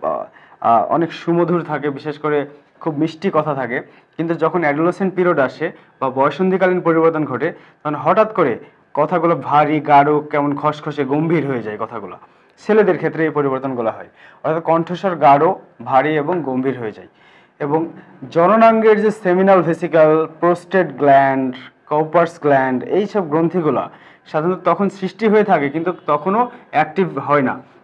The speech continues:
কিন্তু যখনই বয়সন্ধিকালীন, আহ, পর্যায়ে পৌঁছায় তখন এই গ্ল্যান্ড বা এই গ্রন্থিগুলোর বৃদ্ধিও যেমন হয় এবং গ্রন্থি থেকে সিক্রেশন শুরু হয়ে যায়। তাহলে জননাঙ্গের ভেতর সেমিনাল ভেসিকল, প্রোস্টেট এবং কাউপার্স গ্রন্থির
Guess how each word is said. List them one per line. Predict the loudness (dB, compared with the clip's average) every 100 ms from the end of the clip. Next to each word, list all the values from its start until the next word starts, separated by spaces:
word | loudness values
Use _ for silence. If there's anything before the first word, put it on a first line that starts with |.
| -8
কিন্তু | -4 0
যখনই | 0 0 -2
বয়সন্ধিকালীন, | 0 0 0 -2 -2 0 -2 -2 -6 -2
আহ, | 0 0 0
পর্যায়ে | -2 0 -2
পৌঁছায় | 0 -2 0 -2 -2 -6 -20 -8
তখন | -6 -2
এই | -2 0
গ্ল্যান্ড | 2 4 4 2
বা | 0
এই |
গ্রন্থিগুলোর | 0 -2 -2 -2 0 -2 -2
বৃদ্ধিও | -4 -2 -2 0
যেমন | 2 2 2
হয় | 0
এবং | 0 -2
গ্রন্থি | -4 -4 -6
থেকে | -4 -4 -4 -6 -20 -10
সিক্রেশন | -4 0 0 0 -2
শুরু | -2 -2
হয়ে | -2
যায়। | -6 -12 -16 _ _ _ -4
তাহলে | -2 0 0
জননাঙ্গের | 2 2 2 2 0
ভেতর | -2 -2 -2
সেমিনাল | -2 0 0 0
ভেসিকল, | -2 -4 -4 -2
প্রোস্টেট | -4 -6 -6 -4
এবং | -2 -2 0
কাউপার্স | 0 0 -4 -6
গ্রন্থির | -10 -6 -4 -2 -2